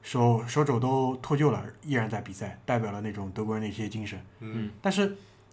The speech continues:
Speaker 1: 这是马拉多纳身上的这些缺点，就是让每个人都想到了自己。因为他身上的这些毛病，其实在普罗大众身上都有，而且他做了那些事情，有些其实是我们也想做，但是我们没有能做到的。
Speaker 2: 嗯。
Speaker 1: 所以这些浪子才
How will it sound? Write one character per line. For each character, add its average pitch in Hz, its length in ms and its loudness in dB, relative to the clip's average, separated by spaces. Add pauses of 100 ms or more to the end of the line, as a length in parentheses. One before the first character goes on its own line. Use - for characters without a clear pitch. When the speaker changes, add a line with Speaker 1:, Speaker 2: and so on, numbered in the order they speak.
(140)
Speaker 1:
这 269 140 4
是 - 100 2
马 147 100 6
拉 123 140 6
多 180 140 2
纳 180 160 8
身 160 160 0
上 165 140 2
的 135 40 2
这 123 80 -4
些 151 220 0
缺 147 200 0
点， 104 320 -2
就 123 80 -6
是 123 140 0
让 143 160 4
每 104 120 0
个 117 100 -2
人 127 120 2
都 131 160 0
想 92 240 -6
到 107 120 -8
了 110 60 -4
自 - 120 -12
己。 - 120 -12 (500)
因 156 80 0
为 156 60 4
他 160 120 2
身 180 160 2
上 175 80 4
的 151 80 2
这 131 80 -4
些 143 80 2
毛 110 160 2
病， 113 180 0
其 120 120 -6
实 117 120 -2
在 113 220 0 (140)
普 - 80 -16
罗 104 100 -4
大 117 100 4
众 117 160 0
身 117 140 -2
上 107 100 -2
都 110 140 0
有， 101 60 -2 (500)
而 127 140 -6
且 120 100 2
他 123 140 -2
做 147 160 4
了 131 80 4
那 120 100 4
些 120 140 2
事 117 160 -2
情， 101 200 -6 (380)
有 117 100 -4
些 131 160 0
其 113 160 -4
实 120 60 0
是 120 160 0
我 101 100 -4
们 107 120 -2
也 120 40 2
想 113 140 -2
做， 101 100 -6
但 107 140 -6
是 117 100 -6
我 107 60 -4
们 98 80 -4
没 98 120 -6
有 110 100 -2
能 92 120 -6
做 95 160 -10
到 - 100 -10
的。 - 120 -20 (460)
Speaker 2:
嗯。 107 280 -12
Speaker 1:
所 - 160 -2
以 170 120 4
这 - 100 0
些 147 140 4
浪 135 200 6
子 104 240 -4
才 113 360 -4